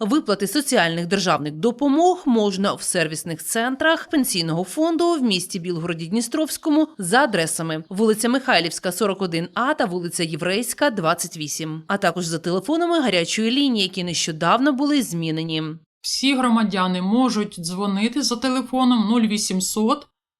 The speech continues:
Speaker 2: п'ятсот три сімсот п'ятдесят три, а також нуль сорок чотири двісті вісімдесят один нуль вісім сімдесят. Ще один телефон: нуль сорок чотири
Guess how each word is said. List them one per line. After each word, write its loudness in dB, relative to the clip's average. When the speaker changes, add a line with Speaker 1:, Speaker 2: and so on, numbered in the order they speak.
Speaker 2:
п'ятсот 2
три 0
сімсот 0
п'ятдесят -2
три, -4
а 2
також 0
нуль 2
сорок 2
чотири -4
двісті 2
вісімдесят 0
один 2
нуль 2
вісім 0
сімдесят. 0
Ще 2
один 2
телефон: 0
нуль 4
сорок 0
чотири -2